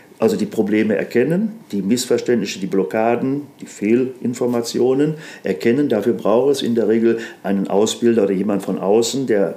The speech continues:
Kenntnis hat, draufschaut und hoffentlich wertneutral, einfach wie eine aufzeichnende Videokamera, den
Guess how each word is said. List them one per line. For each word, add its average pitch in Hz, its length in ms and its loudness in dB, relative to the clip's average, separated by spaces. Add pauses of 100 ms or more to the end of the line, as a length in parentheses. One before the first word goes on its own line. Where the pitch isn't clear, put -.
Kenntnis 131 460 0
hat, 120 260 -4
draufschaut 120 640 2
und 107 200 0
hoffentlich 127 440 -2
wertneutral, 113 840 2 (360)
einfach 113 360 0
wie 117 100 2
eine 113 200 4 (340)
aufzeichnende 117 800 2
Videokamera, 120 840 0 (760)
den - 320 2